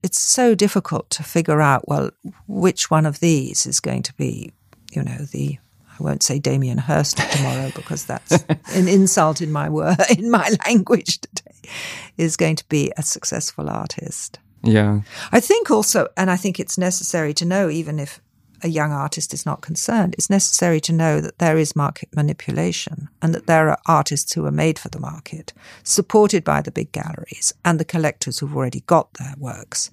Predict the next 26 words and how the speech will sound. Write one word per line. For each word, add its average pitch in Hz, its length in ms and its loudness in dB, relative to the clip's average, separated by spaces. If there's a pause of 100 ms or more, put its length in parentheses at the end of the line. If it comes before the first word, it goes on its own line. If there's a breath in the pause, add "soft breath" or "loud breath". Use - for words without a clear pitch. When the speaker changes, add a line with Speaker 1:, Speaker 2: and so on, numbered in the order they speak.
(100)
Speaker 2:
Mm. - 60 -18 (580 loud breath)
Speaker 1:
I 208 60 4
mean, 247 160 6
it's - 200 -2
important 240 480 0
to 185 100 0
know 160 340 2
that - 380 -2 (220)
people 175 280 -6
borrow 190 400 4
money 170 320 2
against 156 420 -4
their 135 240 -4
art, - 560 -4
Speaker 2:
Mm-hmm. 113 180 -20 (340 loud breath)
Speaker 1:
that - 160 -6
they 190 160 6
will 185 120 4
need 190 260 4
to 170 100 -2
support - 560 0
that 147 200 -2
artist's - 540 -4
prices - 680 0
in 170 180 2
order 165 260 0